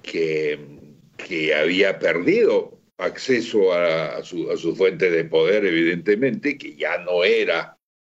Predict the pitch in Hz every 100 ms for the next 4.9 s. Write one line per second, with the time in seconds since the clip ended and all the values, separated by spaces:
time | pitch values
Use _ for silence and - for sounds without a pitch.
0 | _ _ 87 87 - 110 90 104 85 85
1 | - 90 92 127 170 147 135 156 - _
2 | - - - - 117 110 - 117 110 104
3 | 107 113 113 107 110 - 85 82 98 104
4 | 104 92 87 - 107 104 92 80 -